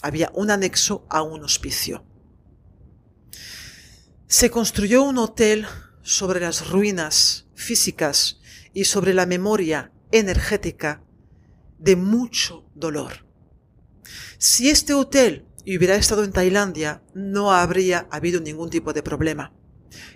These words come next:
ya que, tal y como te he comentado en el podcast anterior, con las casas espíritus, todo esto hubiera quedado arreglado. Cada uno estaría en su lugar, pero allí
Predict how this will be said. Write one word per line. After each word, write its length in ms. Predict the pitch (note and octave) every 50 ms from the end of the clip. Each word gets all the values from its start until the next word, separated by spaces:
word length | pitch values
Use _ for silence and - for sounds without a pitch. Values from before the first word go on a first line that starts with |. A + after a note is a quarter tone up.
| _
ya 200 | - F3 F#3+ F#3+
que, 260 | F#3+ G3+ F3+ - - _ -
tal 160 | A3 G#3 G#3
y 60 | G3
como 260 | G3+ F3+ F3+ F3 F3
te 120 | F3 F3 E3
he 80 | D#3+
comentado 540 | E3 E3+ D#3 E3 D#3+ D#3+ - A#3 A#3+ B3 G#3+
en 80 | F3 D3
el 80 | C#3
podcast 720 | - - E3+ F#3 F3+ - - - - - D#3+ D3+ - - -
anterior, 600 | - D#3+ E3 - G#3 G3+ G3 E3 D3+ D3 D3 - _ _ _ _ - - _ _ _ _ _ _ _ _ _ _
con 160 | - - F#3 F3
las 180 | F3 E3 -
casas 320 | - - G#3+ G#3 - A#3 -
espíritus, 880 | A3 - - - F#3 E3 E3 D#3+ - - E3+ E3+ - - - - - - _ _ -
todo 260 | - B3+ B3 A3 E3
esto 420 | D#3 D#3 - - - E3+ E3 - -
hubiera 320 | - F3 E3 E3 E3+ F#3 F3+
quedado 340 | - E3+ D#3 D#3 E3 D#3+
arreglado. 540 | D#3+ D#3 D#3+ C#3+ D3+ E3 D3+ C#3+ C3+ - - - _ - - _ _ - - _ _ - _ _ _ _
Cada 240 | - E3+ E3 E3 E3
uno 320 | F3 A3 B3 C4+ C4+ - -
estaría 420 | - F3 E3+ - - E3+ D3 D#3
en 60 | D#3 D3
su 160 | - - D3
lugar, 380 | C#3+ C#3+ C#3+ C#3+ C3+ - - - - - - _ _ - -
pero 300 | - F3 D#3+ F3+ F3 F3+
allí 440 | E3+ E3+ E3 G3+ G3 F3 F3 -